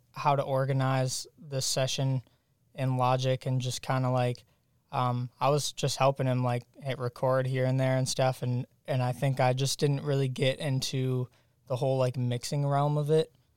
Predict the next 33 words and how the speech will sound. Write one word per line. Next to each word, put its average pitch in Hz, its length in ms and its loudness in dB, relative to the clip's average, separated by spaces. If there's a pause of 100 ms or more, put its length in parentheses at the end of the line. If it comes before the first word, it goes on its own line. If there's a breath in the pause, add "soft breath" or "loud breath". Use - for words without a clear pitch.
(280)
I 135 40 -8
just 127 180 -2
kinda, 127 260 2
like, 123 220 0
helped - 320 -2
with, 123 160 -6
like, 120 160 -4
tracking 123 500 -2
at 123 120 -4
first 127 400 -4
and 120 220 -4 (180)
just 135 260 -6
from 131 140 0
being 127 240 0
around 120 420 -2
and 120 100 -2
stuff, - 360 -2
and, 120 240 -4 (600)
um, 117 380 -2 (560)
would 135 160 -4 (220)
help 139 340 0 (580)
with, 135 240 -2
like, 139 200 2
a 139 40 0
lot 131 220 4
of 127 60 0
shows 139 400 4
and 143 100 2
stuff, 139 300 2
like, 135 160 0
back 135 260 2
then. 139 260 2
Like, 123 280 0